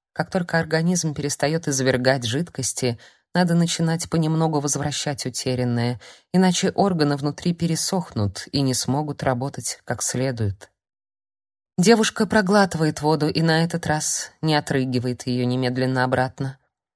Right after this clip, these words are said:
Но никаких признаков возвращения сознания нет. Несколько часов спустя в келью входит сестра Емелиана,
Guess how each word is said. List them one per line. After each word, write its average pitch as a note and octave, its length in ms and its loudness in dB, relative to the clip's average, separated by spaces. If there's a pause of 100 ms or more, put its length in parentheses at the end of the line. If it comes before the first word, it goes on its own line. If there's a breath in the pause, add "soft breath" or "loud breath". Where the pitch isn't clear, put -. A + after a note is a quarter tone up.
(460)
Но F#3 120 2
никаких F3+ 480 -2
признаков E3+ 580 -2
возвращения D3 680 -6
сознания C3 680 -6
нет. A2 520 -6 (1700)
Несколько A3 460 0
часов C3+ 320 0
спустя - 480 2
в - 100 -10
келью C4+ 360 4
входит G3 400 2
сестра - 320 4
Емелиана, D3+ 720 6